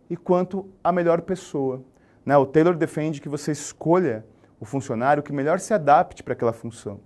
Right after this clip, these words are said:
Você escolha o funcionário que melhor produza naquilo que foi pré-estabelecido.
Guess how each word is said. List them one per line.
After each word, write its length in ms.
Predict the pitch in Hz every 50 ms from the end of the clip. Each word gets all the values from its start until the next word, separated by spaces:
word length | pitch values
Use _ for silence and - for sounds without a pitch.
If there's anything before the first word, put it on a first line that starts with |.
| _ _ _ _ _ _ _ _ _
Você 160 | - - 135
escolha 240 | 131 - - 127 127 127
o 20 |
funcionário 760 | 127 143 147 - 160 151 143 135 139 147 156 175 208 214 - - - -
que 180 | - - 208 190
melhor 500 | 196 190 190 190 185 185 196 196 220 208
produza 880 | - 247 247 240 175 147 131 131 147 147 156 156 147 165 175 180 - - - _ _ _ _ _
naquilo 340 | - 160 160 156 - - 143
que 80 | 143 -
foi 180 | - - 147
pré-estabelecido. 960 | 147 - 143 143 147 143 - 156 147 147 160 165 - - - 123 107 98 98